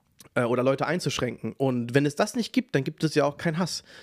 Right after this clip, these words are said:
Dann gibt es, wenn die Leute unbegrenzte Möglichkeit haben, sich zu entwickeln, ähm,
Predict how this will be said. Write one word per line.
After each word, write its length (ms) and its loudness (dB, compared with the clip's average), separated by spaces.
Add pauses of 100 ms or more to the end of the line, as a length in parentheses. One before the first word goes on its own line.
(140)
Dann 160 -2
gibt 220 -2
es, 240 0
wenn 200 4
die 80 -2
Leute 280 2 (260)
unbegrenzte 680 4
Möglichkeit 520 2
haben, 240 0
sich 160 -2
zu 80 2
entwickeln, 520 0 (400)
ähm, 760 0